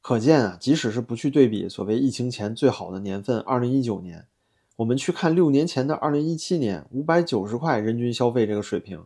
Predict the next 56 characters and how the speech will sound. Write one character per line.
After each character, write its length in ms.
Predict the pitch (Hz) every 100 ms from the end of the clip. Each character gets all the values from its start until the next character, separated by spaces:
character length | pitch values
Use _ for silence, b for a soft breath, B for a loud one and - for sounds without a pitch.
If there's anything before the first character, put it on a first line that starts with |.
| _ _ _ _
今 200 | - 139
年 180 | 135 104
啊， 140 | 98 90
这 140 | 110
个 80 | 107
五 100 | 110
百 220 | 113 98
四 200 | - 120
十 380 | 107 101 101 -
都 140 | - 110
是 160 | 117
远 240 | 104 104 120
远 240 | 104 92
不 100 | 104
及。 280 | 92 87 - _ _ _
如 140 | - 147
果 100 | 147
说 140 | 127
要 80 | 143
剔 180 | 139 123
除 160 | -
通 220 | 131 139 139
胀 180 | 123
因 160 | 123 131
素 220 | 127 123
的 80 | 92
话， 240 | 90 87 _ _ _
那 100 | 165
二 100 | 160
零 100 | 147
二 120 | 147
三 200 | 127 151
年 160 | 147 117
的 80 | 123
数 200 | - 123
据 200 | 139 113
啊， 200 | 95 -
就 100 | 120
相 200 | 113 143
当 160 | 139 131
于 40 |
是 160 | 131 139
二 160 | 143
零 120 | 139
一 120 | 147 160
七 220 | - 160
年 180 | 135 131
的 80 |
四 220 | 143 - 143
百 160 | 151
九 240 | 160 110 104
十 60 |
块 120 | 151
钱 200 | 127 104
左 160 | 98 92
右。 160 | 90